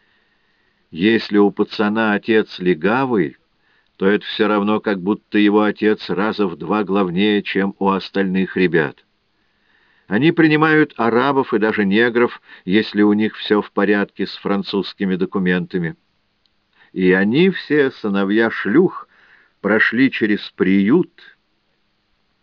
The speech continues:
и теперь к ним никто не может придраться. Нет ничего лучше, чем служить в силах безопасности. Я так считаю. Даже военные им в подмётке не годятся.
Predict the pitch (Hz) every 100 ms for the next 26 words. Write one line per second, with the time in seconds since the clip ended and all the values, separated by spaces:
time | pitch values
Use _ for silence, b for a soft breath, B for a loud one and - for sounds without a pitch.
0 | _ 104 98 104 135 170 160 131 147 135
1 | 117 - - 117 135 123 90 104 107 -
2 | _ 92 95 90 73 69 - - - _
3 | _ _ _ _ _ _ _ _ _ _
4 | _ - 175 175 - 107 - 139 196 190
5 | 185 90 - 92 - 101 92 87 92 92
6 | 101 95 - - 107 90 87 76 90 92
7 | 95 92 73 - 64 - - _ b b
8 | b b 80 - 131 - - 110 - -
9 | - 78 - 78 65 50 _ _ _ _
10 | _ _ _ _ _ _ - 101 95 85
11 | 85 85 156 175 165 156 147 - 127 110
12 | - 110 95 92 87 - 87 80 87 78
13 | 73 - - -